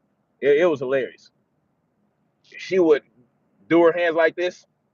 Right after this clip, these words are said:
and shake and say, You little N-word. Just like that. That's how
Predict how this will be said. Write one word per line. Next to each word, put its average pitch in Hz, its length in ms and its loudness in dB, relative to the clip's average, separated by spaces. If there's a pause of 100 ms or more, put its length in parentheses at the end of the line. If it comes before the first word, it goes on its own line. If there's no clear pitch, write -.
(140)
and 123 120 -16
shake 170 340 -2 (580)
and 117 100 -18
say, 139 280 0 (480)
You 165 260 -6
little 208 560 2
N-word. 262 600 0 (420)
Just - 100 -20
like 127 180 -12
that. 117 180 -16 (1160)
That's - 160 -20
how 117 100 -12